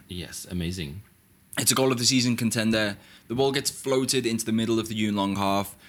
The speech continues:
Speaker 2: just on the edge of the D, and Leung steps in and inside foot volleys it right into the top corner. Just a wonderful goal. Go and watch it. I'm sure it's, you know, all the highlights are still there on all the usual channels,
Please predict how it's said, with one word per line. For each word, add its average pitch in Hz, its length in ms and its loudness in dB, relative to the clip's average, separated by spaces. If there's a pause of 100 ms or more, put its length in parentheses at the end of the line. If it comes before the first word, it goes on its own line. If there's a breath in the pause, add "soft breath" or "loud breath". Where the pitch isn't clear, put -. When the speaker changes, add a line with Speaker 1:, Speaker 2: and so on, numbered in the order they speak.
(160 loud breath)
Speaker 2:
just 113 200 0
on 107 120 2
the 107 120 0
edge 101 240 0
of 98 120 -6
the 92 80 -6
D, 110 480 0 (960 loud breath)
and 95 420 0 (800)
Leung 117 560 2 (340)
steps - 500 2
in 107 380 2
and 95 180 -2
inside 104 380 0
foot 95 200 -4
volleys 92 420 -2
it 87 140 -4
right 107 440 0
into 98 180 -4
the 90 80 -18
top 85 240 -6
corner. 85 580 -6
Just 110 160 -4
a 120 40 4
wonderful 123 360 4
goal. 104 240 2
Go 107 140 2
and 107 100 2
watch 95 200 0
it. 104 80 0
I'm 90 140 -2
sure 101 240 0
it's, - 280 -6 (200)
you 101 160 -6
know, 90 100 0
all 92 140 0
the 95 80 0
highlights 90 400 0
are - 40 -2
still 92 240 -2
there 87 340 -2 (300 loud breath)
on 90 100 -4
all 90 120 0
the 90 80 -4
usual 90 300 -4
channels, 85 600 -4